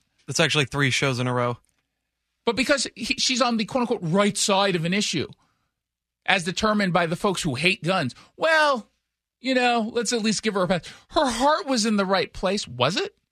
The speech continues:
Speaker 2: If you knowingly violate someone's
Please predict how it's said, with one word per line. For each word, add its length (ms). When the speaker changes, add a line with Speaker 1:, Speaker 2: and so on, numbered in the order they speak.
Speaker 2:
If 140
you 160
knowingly 460
violate 480
someone's 680